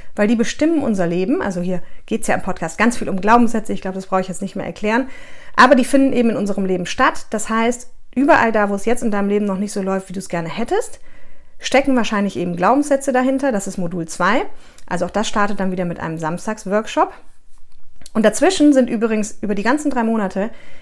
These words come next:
immer montags und donnerstags abends von halb sieben bis acht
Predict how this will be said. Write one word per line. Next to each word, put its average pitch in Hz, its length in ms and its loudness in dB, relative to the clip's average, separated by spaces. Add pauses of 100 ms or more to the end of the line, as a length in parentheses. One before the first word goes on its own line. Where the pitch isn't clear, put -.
immer 277 260 6
montags 254 640 4
und 190 240 -4
donnerstags 262 480 0
abends 220 380 -2
von 190 160 -6
halb 180 120 -8
sieben 202 300 -2
bis 285 200 -4
acht - 300 -4